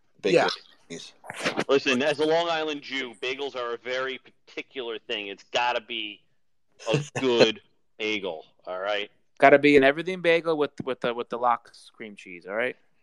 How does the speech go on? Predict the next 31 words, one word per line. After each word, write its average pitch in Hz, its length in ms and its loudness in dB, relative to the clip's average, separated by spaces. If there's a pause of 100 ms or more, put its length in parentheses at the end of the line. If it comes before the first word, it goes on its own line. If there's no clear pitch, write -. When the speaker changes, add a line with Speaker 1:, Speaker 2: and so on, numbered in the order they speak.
Speaker 3:
See, 160 200 -2
I 147 60 4
don't 175 180 -2
do 185 180 -6
onion, 165 400 -4
so 117 380 -4
no, 135 320 -6
no, 131 220 -4
not, 135 200 -10
not 143 180 -14
everything. 127 460 -20 (380)
No, 139 140 -18
no, 131 160 -14
everything. 131 420 -16 (200)
Give 139 120 -10
me 135 140 -2
an 120 60 -6
egg 135 220 -2
bagel. 131 640 0 (180)
Honestly, 139 280 -12 (100)
plain 131 240 -10
bagels 131 360 -10
are 123 40 -14
good. 131 200 -10
Cinnamon 135 320 -12
raisin. 131 520 -12 (420)
I - 40 -20
don't 131 160 -10
do 143 140 -10
onion. 120 260 -6 (800)
Speaker 2:
Oh, 147 80 6